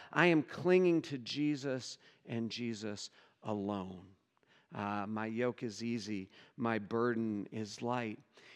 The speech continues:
And as we've seen, you know, as we receive the declaration of forgiveness this morning,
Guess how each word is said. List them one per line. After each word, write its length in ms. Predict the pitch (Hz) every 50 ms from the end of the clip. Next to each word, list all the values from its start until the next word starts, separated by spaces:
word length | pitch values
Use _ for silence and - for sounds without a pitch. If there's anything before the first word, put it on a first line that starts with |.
| - -
And 160 | - 170 185
as 300 | 196 - 202 220 208 175
we've 180 | 202 190 180 175
seen, 560 | - - 202 202 202 190 170 160 156 151 151 -
you 100 | 143 143
know, 140 | 143 143 143
as 140 | 143 131 147
we 340 | 156 170 165 160 147 131 - - - - - -
receive 680 | 143 143 131 - - - 175 165 165 160 160 - - - - - - - 139
the 240 | 131 147 143 139 131
declaration 800 | 117 104 156 151 - - 160 147 143 147 156 147 - - 151 143
of 120 | 135 120
forgiveness 720 | - - 135 127 107 117 139 143 143 151 135 127 123 -
this 240 | - 135 123 - -
morning, 540 | 139 135 143 151 151 147 135 120 113 110